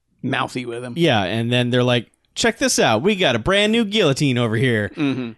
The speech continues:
Speaker 2: How about we put your head in it, little girl?
Speaker 1: Yeah.
Speaker 2: Let's, let's go, everyone. Let's go cut off this girl's head." And everyone's like, "Yeah, sweet." To
Speaker 1: Yeah.
Speaker 2: which they're gonna do it, but then he,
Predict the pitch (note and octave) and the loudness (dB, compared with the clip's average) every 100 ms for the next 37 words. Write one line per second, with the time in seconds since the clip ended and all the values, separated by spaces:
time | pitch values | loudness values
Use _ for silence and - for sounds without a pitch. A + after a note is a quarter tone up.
0 | _ F#3+ G3+ F3 F3 G#3+ - A#3+ B3 G3 | _ 0 2 2 2 0 2 2 4 4
1 | C#3 B2 A#2+ B2+ B2 C3 F3+ F3 F#3 - | 2 2 0 -2 0 2 4 4 2 0
2 | F3+ A3 A3 A3 G#3+ C#3+ B2+ C#3+ D3 D#3+ | -2 0 0 0 2 2 4 2 2 2
3 | F#3+ A3 - A3+ G#3+ G3+ F#3+ A#3 A3 A3 | 2 0 0 2 2 2 -2 2 2 2
4 | G3+ A3+ G#3+ G#3+ C#3+ B2+ B2+ D3+ F3 D4 | 0 0 4 2 2 -2 -4 -6 -4 -6
5 | C4+ A3+ B3+ B3 - _ - - - - | -4 -4 -4 -6 -8 _ -20 -20 -20 -20
6 | _ _ _ _ C#3 A#2 - B2+ A2 B2+ | _ _ _ _ -2 -2 0 -2 0 -2
7 | A#2 A#2+ A#2+ A2 A#2 A#2+ A2 A2 A2+ | 0 0 0 0 -2 -2 -2 -2 -6